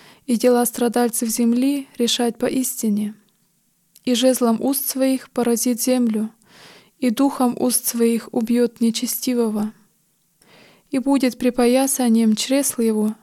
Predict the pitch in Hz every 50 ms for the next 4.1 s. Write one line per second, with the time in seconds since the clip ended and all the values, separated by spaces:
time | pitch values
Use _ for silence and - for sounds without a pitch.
0 | _ _ _ - 254 254 240 220 214 208 220 220 214 - _ _ _ _ _ _
1 | - - - _ _ _ _ - 269 254 - 247 247 - 247 240 247 254 254 247
2 | - - 247 233 226 226 226 226 220 220 226 254 269 294 294 - - 220 226 220
3 | 208 214 214 208 214 - _ _ _ _ _ 269 262 247 - - - 220 214 226
4 | 226 214